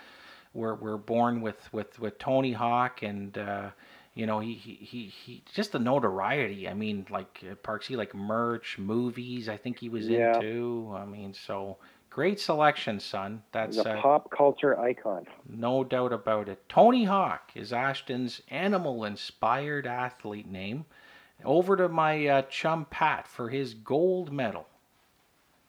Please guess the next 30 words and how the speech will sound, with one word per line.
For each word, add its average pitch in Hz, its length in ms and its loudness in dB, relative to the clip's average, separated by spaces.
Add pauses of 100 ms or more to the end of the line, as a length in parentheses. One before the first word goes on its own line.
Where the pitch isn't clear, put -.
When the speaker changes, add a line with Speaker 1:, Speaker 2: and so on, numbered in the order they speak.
(920)
Speaker 2:
Gold 165 380 6
medal 156 580 4 (1120)
recipient 123 800 -2 (120)
for 110 120 -6
me 135 360 0
is 107 300 0 (220)
Rick 123 480 2 (260)
Fox. 113 320 2 (460)
Speaker 1:
Oh, 107 260 0
great 127 320 -4
pick. - 340 -8 (100)
Speaker 2:
He, 113 180 -4 (760)
he's 120 200 -2
a 113 100 6 (180)
former 170 500 8
N 147 220 4
B 147 160 8
A 135 140 6
player. 139 500 4
He 165 160 -2
was 120 160 2
kind 151 180 2
of 131 80 4
a 120 80 8
role 127 440 8
player, 120 400 2
not 131 260 0
much 135 240 0
of 120 100 -6
a 113 100 0